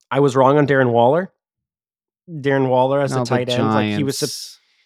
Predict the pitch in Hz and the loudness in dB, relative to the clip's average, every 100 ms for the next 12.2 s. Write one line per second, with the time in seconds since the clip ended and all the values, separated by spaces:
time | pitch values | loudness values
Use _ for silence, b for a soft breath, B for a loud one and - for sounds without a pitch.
0 | _ _ - 180 151 160 160 180 175 170 | _ _ 0 0 2 0 0 -4 -4 -4
1 | 151 139 151 - - 160 139 156 139 - | -4 -2 -4 -6 -10 -6 -4 -2 -2 0
2 | 127 139 143 139 - 143 - 127 - 143 | 0 0 -2 -8 -6 -8 -6 -10 -4 -2
3 | 135 139 123 117 104 - - 120 107 120 | -2 -4 -4 -6 -10 -16 -14 -14 -8 -4
4 | 127 123 123 123 - 123 117 - 135 120 | -4 -2 -2 -2 -4 -6 -8 -10 -10 -6
5 | 143 117 120 131 - 113 - 117 117 - | -4 -4 -4 -6 -8 -12 -10 -10 -10 -12
6 | - 123 - 117 110 - 117 117 110 107 | -12 -14 -12 -12 -14 -16 -16 -10 -8 -6
7 | 107 107 - 117 101 101 101 - 143 160 | -6 -8 -10 -14 -10 -8 -8 -6 -8 -10
8 | - 139 113 95 107 110 107 104 123 123 | -12 -6 -4 -4 -10 -10 -12 -10 -10 -10
9 | - 113 110 - _ _ _ _ _ _ | -8 -10 -12 -18 _ _ _ _ _ _
10 | _ _ - 160 156 160 147 147 170 - | _ _ -16 -8 -6 -6 -6 -6 -6 -2
11 | 208 180 180 143 156 165 160 123 139 139 | -2 -2 -6 -4 -4 -4 -8 -6 -4 -4
12 | 135 | -4